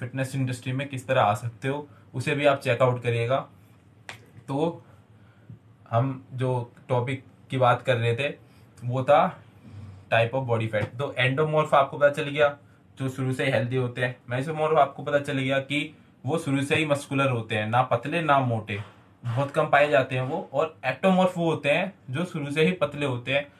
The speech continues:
आपने देखा होगा कि आप, मैंने एक बच्चे को देखा था, वो बारह से ग्यारह साल का होगा, और होली में हमारे टी शर्ट वगैरह जब,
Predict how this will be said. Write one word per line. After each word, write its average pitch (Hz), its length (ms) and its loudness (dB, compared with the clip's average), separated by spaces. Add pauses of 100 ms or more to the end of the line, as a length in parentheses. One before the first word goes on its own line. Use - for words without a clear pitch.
(180)
आपने 165 280 4
देखा 170 240 2
होगा 143 200 6
कि 165 400 -8 (260)
आप, 131 220 4 (140)
मैंने 147 320 0
एक 170 280 -2
बच्चे 123 300 -4
को 170 100 0
देखा 127 260 0
था, 147 100 6
वो 160 380 -2 (440)
बारह 139 360 4
से 180 260 -4 (360)
ग्यारह 131 260 4
साल 160 260 2
का 165 100 2
होगा, 131 240 0
और 170 160 2
होली 131 300 -2
में 170 120 0
हमारे 147 360 2
टी 135 160 -6
शर्ट 139 180 -2
वगैरह 139 320 -2
जब, 139 220 -6